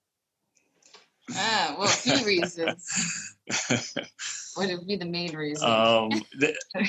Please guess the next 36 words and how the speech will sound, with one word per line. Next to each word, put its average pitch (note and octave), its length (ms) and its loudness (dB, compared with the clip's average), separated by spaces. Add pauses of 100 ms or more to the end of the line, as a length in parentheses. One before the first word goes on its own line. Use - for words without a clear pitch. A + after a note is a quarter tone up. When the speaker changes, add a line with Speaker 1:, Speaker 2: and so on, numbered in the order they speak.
Speaker 2:
well, D#3+ 440 6 (400)
I E3+ 100 4
think G#3+ 240 2 (280)
the D3 140 6
main D#3+ 440 4
reason A#2 680 4 (200)
is A#2+ 200 2
because A#2+ 560 2
we, B2 220 2 (240)
we C3 100 -2
feel C#3+ 300 6
as B2+ 160 6
if B2+ 200 2
Portugal B2+ 500 4
is, A2+ 120 4
like, G#2+ 160 2
home A#2 400 4
at F#2+ 140 -8
this F#2 140 -2
point, E2 280 -4 (280)
you G#2+ 100 2
know? G#2+ 320 2
We B2+ 120 8
love B2+ 260 4
being A#2+ 240 6
here. A2+ 240 4
We G2+ 120 -6
just, - 360 -2
we, G#2+ 180 0
we A2+ 100 2
really B2+ 200 8
do A2+ 200 6
love G#2+ 200 4
it F#2 80 0
here. F2 220 -2 (520)
Um, A2 540 4